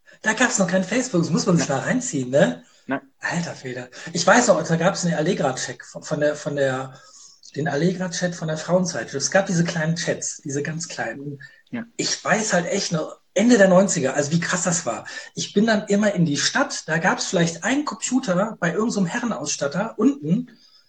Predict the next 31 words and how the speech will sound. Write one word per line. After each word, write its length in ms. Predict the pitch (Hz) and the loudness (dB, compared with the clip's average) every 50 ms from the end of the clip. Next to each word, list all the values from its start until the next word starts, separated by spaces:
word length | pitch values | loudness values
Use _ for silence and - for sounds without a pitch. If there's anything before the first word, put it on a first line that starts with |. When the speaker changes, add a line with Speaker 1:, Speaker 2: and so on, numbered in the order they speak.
| _ _ _ - - | _ _ _ 2 6
Speaker 1:
der 180 | 170 180 190 | 8 8 8
dann 80 | 190 185 | 10 8
auch 100 | 202 208 | 6 6
noch 80 | 208 | 6
so 140 | 180 - 180 | 4 2 -2
und 960 | 175 160 143 156 190 220 226 240 247 240 247 254 262 262 254 214 208 220 220 | -2 -2 0 0 0 0 0 -2 -2 -2 0 0 -2 -2 -4 -4 -6 -6 -4
so, 240 | 202 226 226 233 247 | -4 -4 -4 -2 -4
Speaker 2:
Ja. 60 | 269 | -4
Speaker 1:
und 120 | - 175 180 | 0 2 4
dann 160 | 202 190 175 | 4 4 4
hast 160 | 196 214 - | 2 0 0
du 60 | 240 | -2
dich 80 | 220 - | -2 0
Speaker 2:
Ja. 80 | - 196 | -2 0
Speaker 1:
da 60 | - | 2
eingeloggt 420 | - 190 226 220 220 220 233 - - | 2 2 2 2 0 0 -2 -2 -2
und 80 | 165 | -2
hast 180 | 170 202 202 - | -2 -2 0 0
eine 120 | 180 165 | 2 4
halbe 180 | 180 185 202 190 | 4 4 2 0
Stunde 280 | - - 185 185 196 | -2 0 0 0 2
irgendwie 220 | 190 196 202 202 185 | 2 2 4 4 4
mal 120 | 170 160 | 4 4
das 160 | 160 165 - | 4 2 -2
Internet 520 | - - 240 247 - 202 165 147 143 - - | 0 2 2 2 4 4 4 4 2 0 -4
mit 200 | 156 156 - 135 | -8 -8 -6 -4
dir 100 | 151 147 | -4 -4
mal 120 | 151 147 | -2 -4
angeguckt 460 | - 143 147 151 - - 202 - _ - | -4 -4 -6 -8 -8 -10 -12 -12 _ -20
und 100 | 302 160 | -20 -16
gechattet. 480 | - 170 - - 160 160 - 214 - | -10 -6 -4 -2 -2 -2 -4 -4 -10